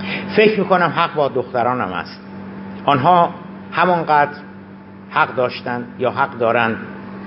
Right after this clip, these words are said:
که نخواسته باشند در ایران زندگی کنند و حق دارند هر جای دیگری که برایشان مطلوب تر است زندگی کنند، که من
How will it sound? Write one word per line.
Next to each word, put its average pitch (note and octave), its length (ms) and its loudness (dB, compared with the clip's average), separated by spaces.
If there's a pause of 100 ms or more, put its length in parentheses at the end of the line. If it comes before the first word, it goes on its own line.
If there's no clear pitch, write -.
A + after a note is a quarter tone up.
(220)
که C#3+ 120 2
نخواسته C#3+ 520 0
باشند A2+ 380 -4
در G#2+ 120 -2
ایران A2 280 -4
زندگی G2+ 440 -2
کنند G#2 400 2 (1700)
و A#2+ 100 4
حق C#3 200 2
دارند B2 360 2 (320)
هر D#3+ 160 0
جای C#3 300 0
دیگری C3 380 0
که C3+ 140 -4
برایشان A#2 600 0
مطلوب G2+ 400 -2
تر G#2+ 180 2
است C3 300 2
زندگی G#2 460 -4
کنند، G#2+ 380 -2 (400)
که D3+ 100 4
من F3+ 320 4